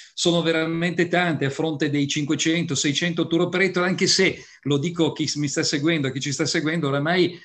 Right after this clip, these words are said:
la, la differenza tra tour operator e agenzia non è così netta come poteva essere negli anni ottanta, dove c'era una legislazione che imponeva una scelta. Adesso la situazione è completamente differente.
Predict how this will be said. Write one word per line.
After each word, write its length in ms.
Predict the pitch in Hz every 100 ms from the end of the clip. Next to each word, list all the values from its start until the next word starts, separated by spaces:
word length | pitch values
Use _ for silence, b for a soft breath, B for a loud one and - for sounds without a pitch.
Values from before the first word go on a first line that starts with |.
| B
la, 320 | 143 151 147 -
la 160 | 147 143
differenza 580 | 190 185 185 185 165
tra 220 | 139 151 -
tour 220 | 180 185
operator 480 | 180 180 175 170 147
e 40 |
agenzia 520 | 151 160 160 185 180
non 140 | 147 160
è 80 |
così 280 | 165 156 147
netta 380 | 147 165 - 151
come 180 | 139 135
poteva 320 | 139 147 143
essere 320 | 147 156 135
negli 240 | 131 131 143
anni 140 | 147
ottanta, 440 | 160 156 151 139
dove 220 | 131 127 131
c'era 240 | 143 139
una 140 | 131
legislazione 680 | 135 123 131 135 135 156 151
che 120 | 139
imponeva 540 | 135 123 139 151 147 - B B B
una 200 | 143 165
scelta. 460 | - 151 131 123 123
Adesso 320 | 127 143 139
la 80 | 131
situazione 400 | 131 131 156 151
è 40 |
completamente 560 | 135 123 131 135 135 135
differente. 640 | 127 - 135 120 113 -